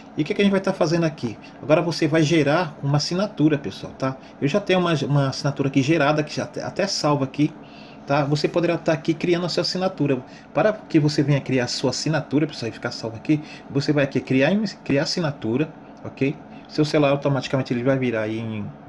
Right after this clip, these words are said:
em vertical. Ok? E assim que ele abrir, você vai tá aí, é, fazendo sua assinatura. Eu com, no meu caso aqui, eu tô com o mouse, eu poderia fazer aqui com o mouse, tá? Não, não fica legal.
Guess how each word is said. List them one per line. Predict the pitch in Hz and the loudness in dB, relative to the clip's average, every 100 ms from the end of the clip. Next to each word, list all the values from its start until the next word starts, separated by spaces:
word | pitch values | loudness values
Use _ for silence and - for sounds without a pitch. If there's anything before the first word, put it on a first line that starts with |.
| 95 90 - - - - 113 | -14 -14 -18 -20 -20 -10 -4
em | |
vertical. | 104 110 - - 110 - - - - - - - - - - - | -2 -4 -6 -6 -6 -6 -14 -20 -20 -18 -20 -20 -18 -18 -18 -20
Ok? | - 123 - - - - - - | -8 -6 -6 -14 -20 -20 -20 -8
E | 135 | -4
assim | - 180 | -2 -2
que | 180 | 2
ele | 165 | 4
abrir, | 139 98 139 190 - - - - - - - - | 4 2 -2 -2 -8 -18 -20 -20 -20 -20 -16 -8
você | 135 165 | -2 0
vai | 185 | 0
tá | 185 202 | 2 4
aí, | 185 190 - | 4 2 -2
é, | 156 160 156 147 | 2 4 4 2
fazendo | - 156 165 | 0 2 0
sua | 156 | 0
assinatura. | 156 175 170 139 135 | -2 -2 0 2 2
Eu | 160 | 2
com, | 170 156 147 - - | 2 2 0 -4 -4
no | 135 | 2
meu | 135 | 2
caso | 131 127 | 2 0
aqui, | 120 | 0
eu | 135 | -4
tô | |
com | - 156 | -2 2
o | |
mouse, | 151 170 156 | 2 2 0
eu | |
poderia | 143 135 127 123 | 0 0 2 2
fazer | - 117 | -2 -4
aqui | 120 120 | -4 -6
com | - | -4
o | 131 | -2
mouse, | 120 160 139 | 0 -2 -4
tá? | 113 113 143 - - - - - - - - - - - - - - - - | -4 -4 -4 -10 -20 -20 -20 -20 -20 -20 -20 -20 -20 -20 -20 -20 -20 -14 -4
Não, | 131 | -2
não | 123 123 139 | 0 2 0
fica | - 123 131 | 0 -2 0
legal. | 131 131 147 170 | 2 2 2 -2